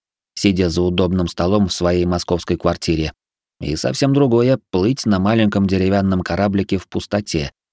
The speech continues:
когда вокруг тебя, куда ни глянь, одна только вода. И нет, я не жалуюсь.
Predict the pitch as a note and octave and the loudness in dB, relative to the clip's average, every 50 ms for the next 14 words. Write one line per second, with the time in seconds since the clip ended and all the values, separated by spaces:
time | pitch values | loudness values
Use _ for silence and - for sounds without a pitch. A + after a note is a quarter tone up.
0 | _ _ _ _ _ - F2 E2 D#2+ E2 E2 E2 E2 - F2+ E2 - - F2 E2+ | _ _ _ _ _ -2 -2 0 0 0 0 0 0 0 -2 -4 0 -2 0 2
1 | A2 A#2 A2+ G2+ - _ _ _ _ - F2+ D#2+ D#2+ D#2 D#2 D#2+ D#2+ E2 D#2+ D#2 | 2 2 2 0 -4 _ _ _ _ -4 -2 -2 -2 -2 -2 -2 -2 -2 -2 -2
2 | D2+ D2+ - _ _ _ _ _ _ - C3+ C3 C3 B2 A2 G#2+ G#2+ G#2 - G2+ | -4 -8 -10 _ _ _ _ _ _ 0 0 2 2 2 2 2 0 0 0 0
3 | G#2+ A2+ G#2 F2 D#2 B1+ - - _ _ _ _ _ _ _ _ _ _ _ _ | 0 0 0 -2 -4 -4 -8 -10 _ _ _ _ _ _ _ _ _ _ _ _
4 | _ _ _ _ - G2+ A2+ C3+ D3+ C3 - - E2 E2 F2 E2+ F2 F2+ F#2 G2+ | _ _ _ _ 0 0 2 2 2 2 0 0 -2 -2 0 0 0 0 0 2
5 | B2+ C3+ B2 F2 D2+ C2 B1+ - - - - | 2 2 2 0 -2 -4 -6 -8 -10 -10 -14